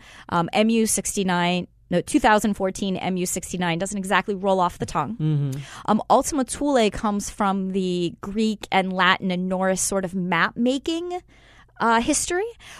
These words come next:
Speaker 1: where the Thule, the Ultima Thule, is the farthest beyond, the farthest unknown.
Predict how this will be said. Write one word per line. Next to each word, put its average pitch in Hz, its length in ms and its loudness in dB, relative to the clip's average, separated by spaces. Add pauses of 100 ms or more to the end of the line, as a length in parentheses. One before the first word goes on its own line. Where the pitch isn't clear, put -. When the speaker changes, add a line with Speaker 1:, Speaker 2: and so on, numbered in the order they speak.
Speaker 1:
where 208 500 8
the 190 320 4
Thule, 262 540 2
the 190 180 -2
Ultima 220 300 2
Thule, 208 380 0
is 180 120 -2
the - 80 -6
farthest 196 580 0
beyond, 175 680 -2
the 175 120 -4
farthest 190 580 0
unknown. 165 680 -2